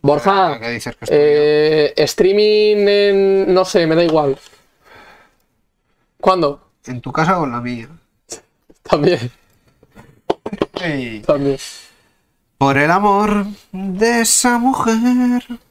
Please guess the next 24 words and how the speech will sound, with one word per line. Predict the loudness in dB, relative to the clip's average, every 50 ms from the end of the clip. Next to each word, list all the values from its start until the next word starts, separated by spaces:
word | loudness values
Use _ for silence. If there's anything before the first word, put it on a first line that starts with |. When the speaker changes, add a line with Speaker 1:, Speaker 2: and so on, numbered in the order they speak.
| _ -10 -4
Speaker 1:
¿Qué | -2 0
mujer, | 0 0 -2 -2 -2 -2 -2 -2 -2
digo? | -2 -2 -4 -4 -6 _
Speaker 2:
No | -10 -8 -6 -6
sé. | -6 -6 -8 -8 -8 -10 _
Speaker 1:
Correcto. | -2 0 0 2 0 -2 0 0 -2 -2 -2 -6 _ _ _ _ _ _ _ _ _ -20 _ _ _ _ _ _ _ _ _ _ _ _ _ _ _ _ _ _ _ _ _ _ _ _ _ _ _ _ _ _ _ _ _ -6
Speaker 2:
A | -2 0 0 0 0
ver, | -2 -2 -4
Borja | -2 -2 -2 0 -2 -2
es | 0
un | 0 -2
hombre | -2 -4 -4 -6 -8
casado, | -8 -8 -10 -10 -12 -12 -12 -10 -12
o | -12
sea, | -10 -8 -6 -6 -6
déjale | -6 -4 -4 -4 -2 -4
tranquilo. | -6 -8 -12 -12 _ _ -20 -16 -8 -2
Speaker 1:
Borja, | -2 -2 -2 -2 -4
sí, | 0 0 0 0 0 -2
estamos | -2 0 0 2 2 2 0
hablando | 0 2 2
de | 0
nosotros, | 0 0 0 0 -2 -2 -4 -8
señor. | -8 -8 -8 -8 -8